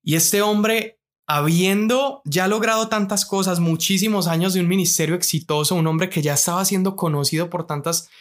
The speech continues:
tantas personas, nos contaba que otros pastores y gente que había escalado,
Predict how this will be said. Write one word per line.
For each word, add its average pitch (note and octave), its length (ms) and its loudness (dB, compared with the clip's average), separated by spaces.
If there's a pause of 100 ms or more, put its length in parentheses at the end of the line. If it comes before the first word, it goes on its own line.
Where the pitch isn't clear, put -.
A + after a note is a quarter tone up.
(240)
tantas D#3 280 -2
personas, D3 600 -2 (800)
nos D3 260 0
contaba D#3 560 0
que D3+ 400 -2 (1120)
otros F3+ 360 -2
pastores E3+ 600 0
y D3+ 60 -2
gente D3 340 -2
que F3 100 -4
había C#3+ 220 0
escalado, D3 840 -2